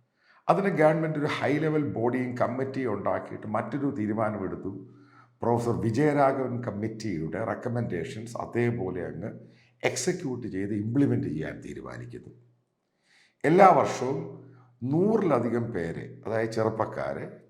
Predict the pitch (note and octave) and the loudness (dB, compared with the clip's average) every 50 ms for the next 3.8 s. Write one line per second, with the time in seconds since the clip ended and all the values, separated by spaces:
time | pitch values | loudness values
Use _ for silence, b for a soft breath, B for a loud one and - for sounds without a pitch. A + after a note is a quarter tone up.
0 | - - - C#3 D#3 E3+ E3+ - E3+ - - D#3+ C#3+ B2 C#3 B2+ B2 A#2 A#2 A2+ | -6 -2 2 2 2 2 2 0 0 -2 -2 -2 -2 -2 -2 -2 -2 -4 -4 -4
1 | A#2 A2+ G#2 - G2 - - - A#2+ B2 A#2+ A#2+ G#2 F2+ F2 F2 F2 E2+ - - | -4 -4 -4 -4 -4 -6 -6 -4 -2 -2 -2 -2 -2 -4 -4 -6 -6 -8 -8 -8
2 | F#2 F2+ - - A#2 A2 A2 A2 G#2+ G#2 G#2 G2 E2+ - - - E2 F#2+ F#2+ F2+ | -10 -10 -8 -6 -4 -2 -2 -2 -2 -4 -4 -4 -6 -6 -8 -6 -4 -2 -2 0
3 | F2 D2+ C#2+ D2 D2 C#2 - - - - B1 A#1 B1 C2 - | -2 -2 -4 -6 -8 -8 -10 -12 -14 -16 -16 -16 -16 -16 -16